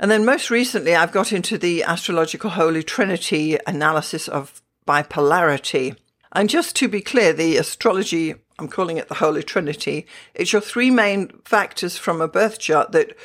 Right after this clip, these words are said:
you would want to know about somebody first. So it's the ascendant, the sun, and the moon. So you would want to know what's their ascendant sign, what's their sun sign, and what is their moon sign.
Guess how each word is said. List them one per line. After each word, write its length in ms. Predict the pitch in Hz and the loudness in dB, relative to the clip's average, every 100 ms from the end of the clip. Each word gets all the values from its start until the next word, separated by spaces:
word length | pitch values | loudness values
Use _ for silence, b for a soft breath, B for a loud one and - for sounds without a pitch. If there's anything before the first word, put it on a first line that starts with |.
| B B _ | B B _
you 160 | 175 185 | -6 -2
would 140 | 175 | 0
want 200 | 202 165 | 0 0
to 100 | - | 0
know 120 | 170 156 | 0 2
about 280 | 151 - | 2 2
somebody 380 | - 151 143 147 | -2 -2 -2 -6
first. 640 | - - 160 139 135 - - | -6 -2 0 0 -4 -10 -4
So 200 | 196 160 | 2 2
it's 180 | - | 2
the 160 | - 160 | -2 -2
ascendant, 760 | 147 - 185 185 165 202 - - b b _ | 0 0 0 2 0 0 -6 -12 b b _
the 60 | - | -8
sun, 480 | - 156 147 143 - | 0 0 0 -2 -4
and 180 | 143 147 | -2 -2
the 60 | |
moon. 380 | 156 170 143 147 B B B - | -2 0 0 -2 B B B -6
So 160 | - | -2
you 220 | 170 165 | 0 0
would 100 | 165 | 0
want 160 | 160 - | 0 -2
to 80 | 170 | 0
know 100 | 151 | 0
what's 280 | 151 156 - | 2 0 0
their 160 | 135 | -2
ascendant 480 | 139 - 196 185 143 | 0 0 0 0 -4
sign, 340 | - 165 165 147 | 0 2 2 -2
what's 220 | - - | -4 -4
their 160 | 135 | -4
sun 300 | 135 - 147 | -2 -2 -2
sign, 320 | 147 160 151 - | -2 0 0 0
and 160 | 151 | -4
what 160 | 139 139 | -4 -6
is 80 | 123 | -6
their 120 | 139 | -4
moon 300 | 143 165 151 | -4 -4 -6
sign. 440 | - 131 123 - | -4 -4 -4 -8